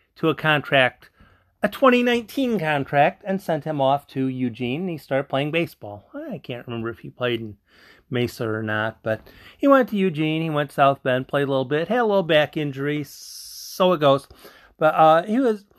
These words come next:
because he was given a twenty nineteen contract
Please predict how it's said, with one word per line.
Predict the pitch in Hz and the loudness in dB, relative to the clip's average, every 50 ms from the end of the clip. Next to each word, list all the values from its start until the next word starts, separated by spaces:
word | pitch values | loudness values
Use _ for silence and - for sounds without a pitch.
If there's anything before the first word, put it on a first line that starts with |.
| _ - _ _ _ _ - | _ -20 _ _ _ _ -2
because | 208 202 202 - - - 220 226 226 220 226 196 - | 0 0 0 0 2 6 8 8 8 6 4 2 -2
he | - 214 | -6 -4
was | 202 190 196 190 175 - - - - 147 | -2 0 0 0 -2 -4 -10 -18 -14 -6
given | 151 180 180 180 185 185 175 170 - | 0 0 0 2 2 0 -2 -2 -2
a | 165 165 160 160 156 156 156 | -2 -2 0 0 0 -2 -4
twenty | - - - - 185 180 175 175 165 160 156 - _ _ _ _ _ _ _ _ _ _ - | -6 -8 -6 -2 0 0 0 0 -2 -4 -6 -8 _ _ _ _ _ _ _ _ _ _ -6
nineteen | - 175 170 170 170 175 - - - - 240 247 240 220 196 | -2 2 2 2 2 0 -4 -6 -2 2 2 4 4 4 2
contract | - 143 156 139 127 117 110 - - 110 104 101 104 - _ _ - | 2 2 2 2 2 0 -2 -4 -4 -4 -2 -4 -4 -8 _ _ -20